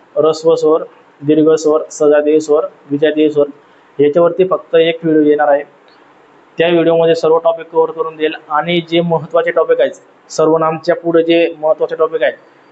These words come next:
ते सर्व टॉपिक मी शिकवण्याला सुरुवात करणार आहे. त्याच्यामुळे फक्त एक व्हिडिओ येईल याच्यावरती, ब-, बेसिकवरती, मराठी व्याकरणावरती आणि सरळ महत्त्वाचे जे टॉपिक आहेत त्याच्यावरती बाउन्स होणार आहे आपण,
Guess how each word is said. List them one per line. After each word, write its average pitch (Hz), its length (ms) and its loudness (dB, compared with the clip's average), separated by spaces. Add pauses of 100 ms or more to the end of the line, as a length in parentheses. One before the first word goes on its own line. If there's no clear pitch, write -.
(120)
ते 156 80 4
सर्व 156 260 2
टॉपिक 160 300 0
मी 156 140 -4
शिकवण्याला 143 580 0
सुरुवात 147 340 -2 (100)
करणार 143 220 -2
आहे. 123 100 -4
त्याच्यामुळे 156 540 -4 (100)
फक्त 151 260 -6 (1200)
एक 160 220 0
व्हिडिओ 156 200 4
येईल 151 160 2
याच्यावरती, 156 420 0
ब-, 160 240 0
बेसिकवरती, 156 540 -4
मराठी 151 260 0
व्याकरणावरती 147 600 -2 (480)
आणि 147 160 0
सरळ 151 340 2 (420)
महत्त्वाचे 147 420 0
जे 147 100 2
टॉपिक 147 280 -4
आहेत 147 140 0
त्याच्यावरती 147 420 -6
बाउन्स 143 300 -2
होणार 135 160 -2
आहे 127 120 2
आपण, 135 220 -4